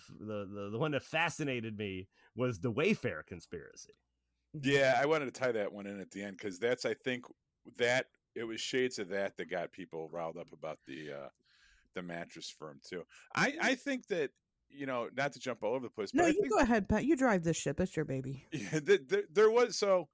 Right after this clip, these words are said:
Speaker 2: money laundering is not the correct term to describe what was going on. And I know that because I've been privy to several money,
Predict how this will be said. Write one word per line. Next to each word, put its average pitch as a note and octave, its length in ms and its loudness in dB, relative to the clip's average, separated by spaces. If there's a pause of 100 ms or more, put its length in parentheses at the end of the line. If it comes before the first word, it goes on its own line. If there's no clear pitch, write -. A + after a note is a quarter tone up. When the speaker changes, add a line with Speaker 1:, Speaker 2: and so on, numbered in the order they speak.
(840)
Speaker 2:
money A3+ 320 2
laundering D3+ 640 2
is B2 220 -4
not C3+ 280 2
the B2 100 0
correct A#2 360 0
term G#2 420 -4
to G2+ 120 -10
describe F2 420 -2
what E2+ 140 -6
was E2 140 -12
going D#2+ 340 -10
on. B1+ 320 -16
And A2 160 -2
I C3 100 0
know B2+ 240 2
that G2+ 220 2
because G#2 300 -4
I've G2 300 -2
been F#2+ 140 -8
privy F2+ 320 -10
to - 160 -16
several E2 540 -6
money, E2 220 -12